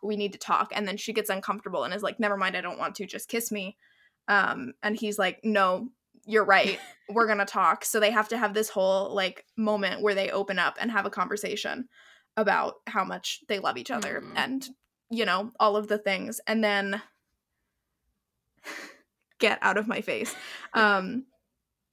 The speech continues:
Speaker 1: as he slowly filled her body and soul, she prophesied that this was how it would be from now on, not just exercise, but love in the light.
Speaker 2: Oh, yeah, 'cause they always called, they called, uh, having sex exercising.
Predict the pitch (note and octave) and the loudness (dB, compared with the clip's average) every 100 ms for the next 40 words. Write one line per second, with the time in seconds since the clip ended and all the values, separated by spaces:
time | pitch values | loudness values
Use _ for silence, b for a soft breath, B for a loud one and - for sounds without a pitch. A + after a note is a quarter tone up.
0 | _ - C#4+ C4+ C4 - A#3+ A3+ A3+ A#3 | _ -2 0 2 0 2 4 4 2 2
1 | G#3 C4 G#3+ G3+ G3+ G3 G#3+ G3 F#3 - | 0 2 2 2 2 0 -2 -2 -2 -4
2 | G#3 - G3 - A3+ F#3+ G#3+ G#3 G#3+ A3 | -6 0 0 0 0 0 0 -2 -2 -2
3 | G#3 - G3+ F#3+ G#3 G#3 F3 A3 G#3 G#3 | -2 -2 -2 0 -2 -4 -8 -4 -2 0
4 | F#3 G#2 - G#3 G#3 B3 A#3 - G#3 - | 0 0 -2 0 0 0 -4 -2 -2 -2
5 | G#3 G3 G#3+ A#3+ G#3 G#3+ F#3+ G3 F#3+ - | -4 -2 -2 -2 -2 0 0 -2 -6 -4
6 | G#2 - - b b b b b - - | -4 -4 -10 b b b b b 0 6
7 | A3 G#3 G3+ G#3+ G3+ G3+ G3+ - G3 F#3 | 8 8 6 8 8 8 6 4 0 2
8 | F#3 - F3+ F3+ F3+ F3 F3+ F3+ F3 F3 | 0 2 0 2 2 0 2 0 0 -4
9 | E3+ - E3 - E3 - - - G3 | -6 -4 -6 -6 -6 0 0 -2 -8